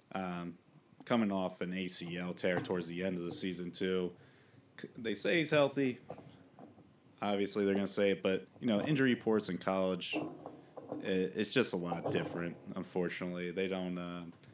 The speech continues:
they don't disclose as much as we'd like, but it's very hard to get a reliable injury report and then try to gauge, you know, what we wanna do from there. But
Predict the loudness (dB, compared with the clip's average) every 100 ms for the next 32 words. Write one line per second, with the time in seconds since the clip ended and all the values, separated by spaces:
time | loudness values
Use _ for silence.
0 | -14 -4 -2 -2 -6 -4 -4 -4 -6 -4
1 | -4 -4 -4 -2 -4 -2 -4 -4 -8 -20
2 | -14 -2 -2 -2 -6 0 4 4 2 0
3 | 0 0 0 -2 -4 -8 -20 -20 _ -2
4 | 2 8 8 8 8 6 6 2 -4 -20
5 | -20 -20 -4 0 4 4 4 4 6 6
6 | 4 4 2 2 2 2 2 0 0 0
7 | -2 -6 -12 -20 -20 _ -2 2 4 4
8 | 2 0 -2 -2 -4 -2 -2 -2 -2 0
9 | -2